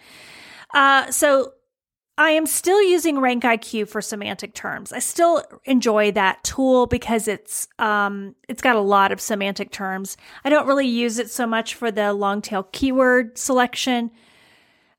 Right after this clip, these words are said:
Um, and I might not use it anymore after S E ranking. So that would save me some money because S E ranking has an exorbitant number of semantic terms, much more than S E M Rush did.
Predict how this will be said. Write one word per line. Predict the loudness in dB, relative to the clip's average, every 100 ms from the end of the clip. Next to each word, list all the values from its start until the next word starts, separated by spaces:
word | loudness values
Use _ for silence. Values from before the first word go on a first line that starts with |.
| -2
Um, | 2 2 0 -4 -12 _
and | 0 2 2 2
I | 0
might | 2 2 0 0
not | -2 -2 0
use | 0 2
it | 0 0
anymore | -2 0 2 2 2 0 -2 -6 _ _ _ 0
after | 0 0 -4 -4
S | -4 -4
E | -2
ranking. | -2 -2 -8 -8
So | -4
that | -2 0
would | -2 -4
save | -4 -4 -6
me | -10
some | -10 -10
money | -10 -8 -6
because | -6 -2 -2 -2
S | -6 -4
E | -2
ranking | 0 -2 -2 -4 -4
has | -6 -6 -4 -4 -8 -16 _
an | -12 -10
exorbitant | -12 _ -10 -2 2 4 4 2 0
number | -4 -2 -2 -4 -8 _ -6
of | -4
semantic | -2 -2 -2 -6 -12
terms, | -10 -8 -8 0
much | 2 2 -2 0
more | 2 2 0
than | 0 0 -2 -4
S | -6 -6
E |
M | -6
Rush | -8 -10 -10
did. | -10 -12